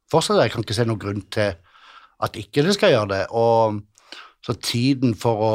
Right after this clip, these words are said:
og det tror jeg dere har vært like hos meg, tiden for å gå ut og hente, nei, i-, altså hente mer penger, er,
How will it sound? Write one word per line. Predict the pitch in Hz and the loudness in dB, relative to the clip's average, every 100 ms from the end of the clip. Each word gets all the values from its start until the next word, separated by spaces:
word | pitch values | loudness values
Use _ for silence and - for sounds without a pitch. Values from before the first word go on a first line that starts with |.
| 110 107 | 0 -2
og | 117 | -6
det | 117 | 0
tror | 175 | 2
jeg | 113 | 2
dere | 101 | -2
har | |
vært | 101 113 | -4 -8
like | 98 107 | -8 -8
hos | 120 | -2
meg, | 156 165 | -2 -2
tiden | 123 120 113 | -6 -6 -4
for | 113 | -4
å | 104 | -2
gå | 107 | -4
ut | 98 101 - | -6 -6 -4
og | 92 | -2
hente, | 95 98 - - 98 98 98 | -2 -6 -10 -8 -6 -4 -4
nei, | 104 101 | -6 -6
i-, | 110 - | -10 -8
altså | 107 107 | -6 -4
hente | 101 101 104 | -4 -6 -6
mer | 98 | -6
penger, | 95 98 113 170 101 | -6 -6 -2 -2 -2
er, | 104 107 | -4 -4